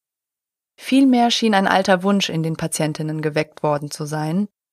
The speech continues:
der einst versagt und enttäuscht, der unerfüllt geblieben war. Dieser Wunsch,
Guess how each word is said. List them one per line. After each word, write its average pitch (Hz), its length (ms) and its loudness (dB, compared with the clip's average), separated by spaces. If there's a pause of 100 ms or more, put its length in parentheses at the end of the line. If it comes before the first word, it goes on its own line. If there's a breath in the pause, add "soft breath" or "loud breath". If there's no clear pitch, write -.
(260)
der 175 100 2
einst 175 300 -2
versagt 160 600 0
und 165 140 -4
enttäuscht, 160 760 -2 (560)
der 196 120 4
unerfüllt 156 540 0
geblieben 151 460 -6
war. - 360 -6 (1800)
Dieser 254 320 2
Wunsch, 196 500 0